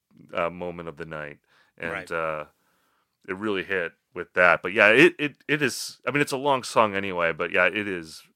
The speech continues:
Speaker 1: it, w-, it, it was, uh, it was stately. We'll call
Speaker 2: Mm-hmm.
Speaker 1: it stately.
Speaker 2: Yeah.
Speaker 1: <laughs> Won't use the other S word to describe it.
Speaker 2: <laughs>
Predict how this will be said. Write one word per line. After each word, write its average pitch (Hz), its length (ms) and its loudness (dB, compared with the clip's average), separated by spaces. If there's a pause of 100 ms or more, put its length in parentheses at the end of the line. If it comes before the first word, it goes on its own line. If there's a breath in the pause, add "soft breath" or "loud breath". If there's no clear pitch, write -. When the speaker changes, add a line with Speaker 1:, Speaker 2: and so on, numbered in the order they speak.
Speaker 1:
it, - 60 -12
w-, 110 380 -10
it, 175 120 -8
it 214 40 -4
was, 214 260 -8
uh, 214 300 2
it 180 60 -2
was 196 120 -2
stately. 123 600 -4 (180)
We'll 143 140 -18
call 165 220 4
Speaker 2:
Mm-hmm. 175 80 0
Speaker 1:
it 220 60 -4
stately. 98 560 -6 (520 soft breath)
Speaker 2:
Yeah. 104 240 -2 (140)
Speaker 1:
<laughs> - 140 -14
Won't 151 240 -6
use 135 200 -4
the 123 160 0
other 117 200 6
S 95 260 4
word 85 300 -10 (460 loud breath)
to 139 420 0
describe 185 460 8
it. - 220 0
Speaker 2:
<laughs> - 60 -20